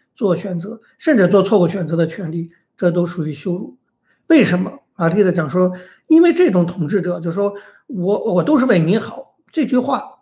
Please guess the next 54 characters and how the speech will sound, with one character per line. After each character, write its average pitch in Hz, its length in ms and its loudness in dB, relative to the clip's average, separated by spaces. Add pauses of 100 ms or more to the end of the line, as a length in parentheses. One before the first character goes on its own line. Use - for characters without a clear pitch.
无 220 240 -2
形 190 260 -2
中 214 240 -2 (200)
就 220 100 -2
是 185 80 -6
把 170 160 -8
自 202 220 -8
己 165 160 -8
抬 156 240 -8
到 180 200 0
了 151 220 -6 (380)
对 240 180 2
方 190 260 -2
的 160 80 -2
之 226 200 -4
上， 220 320 -8 (200)
这 262 140 -6
就 175 260 -2 (240)
不 214 140 -2
平 175 300 -2
等 175 180 -2
了。 - 240 -14 (400)
等 196 180 4
于 277 140 2
说 311 220 0
这 302 100 2
种 160 160 0
话 196 220 -4
的 165 80 -2
人 160 240 -6
其 233 180 -6
实 233 120 -4
是 233 120 -8
把 165 180 -10
对 185 220 -4
方 202 220 -2
当 208 180 -4
作 196 100 -2
不 196 160 -10
成 180 300 -4
熟 214 160 -8
的 165 80 -4
人 151 160 -8
来 151 100 -10
对 165 180 -12
待， - 200 -16 (340)
不 208 200 0
完 175 280 2
整 170 220 0
的 160 80 -2
人 156 180 -6
来 156 140 -8
对 160 180 -8
待， - 240 -16